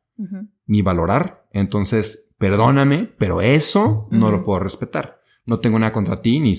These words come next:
Speaker 2: ni quiero ser
Speaker 1: Sí.
Speaker 2: agresivo, pero la producción de carne no la puedo respetar".
Speaker 1: Sí, pero ya, ya ahí entras en un tema muy, muy complejo, <laughs> sí.
Speaker 2: ¿Por qué?
Speaker 1: Sí, sí te entiendo, pero es, es muy complejo porque así como nosotros lo vemos en cuanto
Speaker 2: Ujú.
Speaker 1: al, al contexto, la violencia, bla, bla, bla,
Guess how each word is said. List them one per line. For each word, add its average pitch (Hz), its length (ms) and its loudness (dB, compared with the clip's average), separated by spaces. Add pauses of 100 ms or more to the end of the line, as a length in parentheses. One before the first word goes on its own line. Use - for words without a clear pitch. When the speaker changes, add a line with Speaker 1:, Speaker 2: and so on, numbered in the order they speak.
Speaker 2:
ni 95 160 -2
quiero 101 160 -2
ser 98 100 0
Speaker 1:
Sí. 95 40 -2
Speaker 2:
agresivo, 120 680 -2
pero 98 220 -2
la 90 240 -4
producción 104 500 -2
de 190 120 0
carne 190 420 0
no 120 120 0
la 110 140 0
puedo 107 140 -2
respetar". - 560 -12 (360)
Speaker 1:
Sí, 269 140 0
pero 226 160 0
ya, 214 200 2 (160)
ya 226 120 2
ahí 226 140 0
entras 220 280 -4
en 196 140 -8
un 196 120 -10
tema 185 240 -12
muy, 175 260 -16 (140)
muy 175 240 -14
complejo, 302 640 -2
<laughs> - 40 -20
sí. 202 400 -4
Speaker 2:
¿Por 104 160 0
qué? 196 160 2
Speaker 1:
Sí, 269 140 4
sí 247 100 -4
te - 80 -8
entiendo, 233 340 0
pero 220 140 2
es, 220 120 -2
es 240 120 0
muy 269 140 2
complejo 269 360 0
porque 196 400 -2 (680)
así 254 240 0
como 311 160 2
nosotros 247 280 0
lo 240 140 2
vemos 302 460 -2
en 202 120 -6
cuanto 190 280 0
Speaker 2:
Ujú. 185 100 0
Speaker 1:
al, - 200 -14
al 180 460 -6
contexto, 208 480 -4
la 202 120 -2
violencia, 190 420 -6
bla, 190 120 -6
bla, 185 80 -8
bla, 214 200 -6